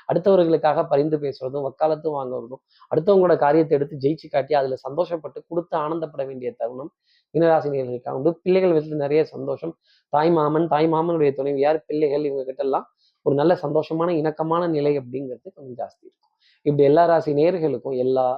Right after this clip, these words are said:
வளமும் நலமும் இந்நாள்ல அமையணும்னு நான் மானசீக குருவா நினைக்கிறேன் ஆதிசங்கரர் மனசுல பிரார்த்தனை செய்து, ஸ்ரீரங்கத்துல இருக்க ரங்கநாதரனுடைய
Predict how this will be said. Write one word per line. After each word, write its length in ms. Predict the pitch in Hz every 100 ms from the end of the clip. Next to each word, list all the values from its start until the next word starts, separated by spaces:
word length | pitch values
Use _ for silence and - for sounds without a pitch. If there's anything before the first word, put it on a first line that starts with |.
| -
வளமும் 360 | 127 147 165 160
நலமும் 340 | 131 127 147
இந்நாள்ல 420 | 127 123 135 139
அமையணும்னு 480 | 123 131 123 120 120 - _ _ -
நான் 220 | 135 156 160
மானசீக 500 | 156 165 156 151 143
குருவா 300 | 139 135 160
நினைக்கிறேன் 420 | 151 131 127 127
ஆதிசங்கரர் 500 | 143 156 147 131 127
மனசுல 320 | 127 135 - 131
பிரார்த்தனை 460 | 123 127 131 135
செய்து, 240 | 120 131 147 _ _ _ -
ஸ்ரீரங்கத்துல 400 | 190 196 180 156
இருக்க 140 | 143 135
ரங்கநாதரனுடைய 720 | 131 160 165 156 151 135 131